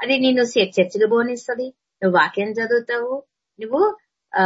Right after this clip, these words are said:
పాటలు పాడతావు, సాక్ష్యాలు చెప్తుంటావు, అన్ని చేస్తుంటావు, కానీ వాక్య రీతిగా జీవించడానికి అది నిన్ను విడిచిపెట్టదు. వాక్యరీతిగా బ్రతకడానికి నిన్ను విడిచిపెట్టదు, అంతగా శోధిస్తుంది. మన ఇంట్లో వాళ్ళు, మన పరిసరాలు, మన బంధువులు,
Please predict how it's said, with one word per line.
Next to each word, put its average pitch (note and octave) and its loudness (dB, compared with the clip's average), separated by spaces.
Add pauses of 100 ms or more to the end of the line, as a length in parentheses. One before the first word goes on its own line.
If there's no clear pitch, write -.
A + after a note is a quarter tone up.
(360)
పాటలు F#3 0
పాడతావు, A3+ -4
సాక్ష్యాలు - -2
చెప్తుంటావు, A3 -6
అన్ని G3+ -2
చేస్తుంటావు, A#3 -4
కానీ G#3+ -2 (260)
వాక్య C#4+ -2
రీతిగా D#4 -2
జీవించడానికి A3+ -2
అది D4 -2 (300)
నిన్ను G#3 -6 (100)
విడిచిపెట్టదు. F3+ 0 (960)
వాక్యరీతిగా C4+ 0
బ్రతకడానికి G3 -2
నిన్ను G3 -2
విడిచిపెట్టదు, E3+ -8
అంతగా F#3 -4
శోధిస్తుంది. - -6 (840)
మన F#3 -14
ఇంట్లో F#3+ -6
వాళ్ళు, G#3 -2
మన F#3 -2 (100)
పరిసరాలు, F#3+ 0
మన F3 -2
బంధువులు, G3+ 0